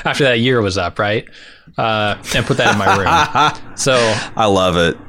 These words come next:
Speaker 2: I
Speaker 1: so,
Speaker 2: love
Speaker 1: so
Speaker 2: it.
Speaker 1: I feel a kinship with, like, spending, you know, what meager money you have on this, this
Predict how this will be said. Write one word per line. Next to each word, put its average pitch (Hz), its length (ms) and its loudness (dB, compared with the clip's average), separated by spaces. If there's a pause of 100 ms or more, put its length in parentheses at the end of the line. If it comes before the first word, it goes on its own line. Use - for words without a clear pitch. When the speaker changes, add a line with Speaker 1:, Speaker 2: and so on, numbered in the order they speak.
(200)
Speaker 2:
I 92 80 2
Speaker 1:
so, 87 200 2
Speaker 2:
love 80 100 0
Speaker 1:
so 147 100 2
Speaker 2:
it. 139 40 0
Speaker 1:
I 131 40 0
feel 170 380 2
a 127 80 0
kinship 127 420 0
with, 110 100 -4
like, 107 160 0
spending, 117 580 0
you 127 320 -2
know, 101 180 0
what 113 200 0
meager 110 440 0
money 107 260 0
you 101 200 -2
have 98 340 -4
on 92 180 -2
this, - 280 -6
this - 340 -8